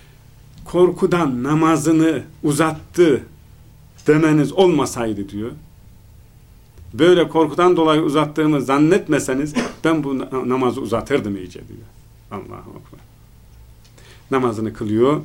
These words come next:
<clears throat> Ondan sonra onların aleyhine beddua ediyor. Diyor ki, "Allah'ım bunları tek tek say, bunları darmadağın et ve onlardan hiç kimse geriye bırakma," diyor.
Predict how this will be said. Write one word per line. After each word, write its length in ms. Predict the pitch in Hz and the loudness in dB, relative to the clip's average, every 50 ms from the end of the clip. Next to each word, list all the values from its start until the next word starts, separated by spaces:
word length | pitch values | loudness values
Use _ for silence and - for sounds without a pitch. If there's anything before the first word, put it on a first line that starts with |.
| - - - | -10 -10 -8
<clears throat> 1040 | 302 165 160 135 117 107 - - - - - - - - - - - - - - - | -6 -6 -6 -8 -10 -12 -16 -20 -20 -20 -20 -20 -20 -20 -20 -20 -20 -20 -20 -16 -12
Ondan 300 | 131 135 147 151 151 147 | -8 -4 -2 0 0 0
sonra 240 | 135 - 135 123 127 - | 0 -2 -4 -6 -6 -6
onların 440 | 139 131 131 127 131 127 135 151 - - | -6 -6 -4 -4 -4 -4 -4 -6 -6 -6
aleyhine 640 | 113 120 120 131 131 120 104 120 131 139 139 139 139 - - - | -4 -2 0 0 0 -2 -4 -4 -4 -4 -4 -4 -8 -12 -12 0
beddua 400 | 113 160 156 151 143 135 120 101 | 2 2 2 4 2 0 0 0
ediyor. 300 | 90 - - - 92 - - | -4 -8 -14 -16 -16 -12 -2
Diyor 200 | 123 165 170 143 | 0 0 0 0
ki, 100 | 151 - | -2 -6
"Allah'ım 560 | - 139 135 143 160 175 170 151 139 110 107 - - - - - - - - - - - - - - - - - - - - - - - - | -6 -4 0 2 2 2 2 2 -2 -6 -8 -10 -16 -20 -20 -20 -20 -20 -20 -20 -20 -20 -20 -20 -20 -20 -20 -20 -20 -20 -20 -20 -20 -2 2
bunları 520 | 160 175 175 180 180 180 170 165 156 156 | 2 4 6 6 6 6 4 2 2 0
tek 320 | - - 285 277 285 - - | 0 0 0 0 0 0 2
tek 180 | 247 214 - | 2 2 2
say, 280 | - - - 151 120 - - - - - - - - | 0 0 0 -2 -4 -4 -6 -12 -20 -20 -20 -8 0
bunları 520 | 160 180 185 180 196 202 202 233 208 160 - | 2 2 4 4 4 4 4 2 2 2 0
darmadağın 680 | 190 190 190 190 196 240 247 208 190 190 202 190 160 | 2 2 2 4 4 4 4 4 4 4 4 2 2
et 320 | 147 147 120 113 - - - - - - - - - - - - - - - - - - 151 | 0 -2 -6 -8 -10 -16 -20 -18 -18 -18 -18 -18 -20 -20 -20 -20 -20 -20 -20 -20 -10 -4 0
ve 320 | 156 165 170 170 185 180 - - - - - - - - | 2 2 2 0 -2 -6 -12 -20 -20 -20 -20 -20 -6 -2
onlardan 520 | 170 156 156 151 160 165 165 165 170 151 151 | 2 2 4 4 4 2 2 2 0 0 0
hiç 240 | 151 233 269 - - | -2 -2 -4 -2 -2
kimse 300 | - 170 147 147 156 139 | -2 -2 0 0 -2 -2
geriye 360 | 127 139 131 135 135 131 113 | 0 0 -2 -2 -2 -4 -2
bırakma," 440 | 139 143 135 - 123 113 101 95 101 | -2 -4 -4 -4 -10 -14 -14 -14 -14
diyor. 180 | 101 98 101 | -16 -18 -18